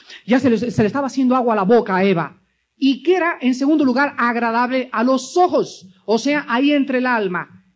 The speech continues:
"Y árbol codiciable para alcanzar la sabiduría". Ahí entra el espíritu. Entonces tomó de su fruto, lo comió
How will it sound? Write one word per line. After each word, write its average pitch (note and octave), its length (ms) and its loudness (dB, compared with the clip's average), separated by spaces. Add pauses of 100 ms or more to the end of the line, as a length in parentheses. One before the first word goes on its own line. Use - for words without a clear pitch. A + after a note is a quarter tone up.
(120)
"Y A#3 240 4
árbol B3 560 2
codiciable A3 1400 0
para G#3 200 -2
alcanzar G3 560 -4
la A3 80 -2
sabiduría". F#3+ 680 -2 (140)
Ahí A#3 280 0
entra D#4+ 220 -2
el C#4+ 80 -2
espíritu. C#4 720 -4 (460)
Entonces G3+ 680 -2
tomó G#3 400 2
de D#4 80 0
su E4 120 0
fruto, - 520 -6 (520)
lo F3 300 -2
comió G#3+ 680 0